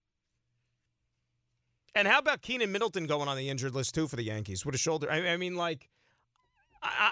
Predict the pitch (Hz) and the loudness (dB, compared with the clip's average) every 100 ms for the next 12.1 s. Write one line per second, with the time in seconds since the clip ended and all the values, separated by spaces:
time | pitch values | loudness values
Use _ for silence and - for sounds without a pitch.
0 | 208 208 240 285 254 233 - 233 202 208 | 4 4 2 0 -2 -6 0 0 2 2
1 | 220 208 180 180 202 - 175 185 190 - | 2 2 0 0 0 -4 -2 0 0 -2
2 | 165 180 139 165 185 160 160 180 - 180 | 0 0 2 2 2 0 0 0 0 -2
3 | 170 160 - 131 147 165 - 170 180 156 | -2 -2 -4 0 0 0 0 0 0 -2
4 | 117 110 - - _ - 180 165 156 175 | -4 -8 -12 -20 _ 2 2 4 2 2
5 | 160 170 165 185 151 180 185 175 _ _ | 2 0 0 -2 0 0 0 -2 _ _
6 | _ _ _ _ 175 226 220 208 254 180 | _ _ _ _ -2 0 0 0 0 -2
7 | 104 104 _ - 208 233 277 233 185 180 | -4 -10 _ -2 2 4 4 2 -2 -4
8 | 151 170 123 160 151 156 151 151 160 151 | -4 -6 -4 -4 -4 -2 0 2 0 -2
9 | 151 143 - 156 143 - 135 135 139 143 | -2 -2 0 -2 -2 -2 -4 -2 -2 -2
10 | 139 196 202 143 190 - 170 220 165 196 | -4 -4 -2 0 0 0 -2 -2 0 0
11 | 208 165 175 180 196 208 214 - 208 214 | 0 0 -2 -4 -6 -6 -4 -2 -2 0
12 | 165 | -2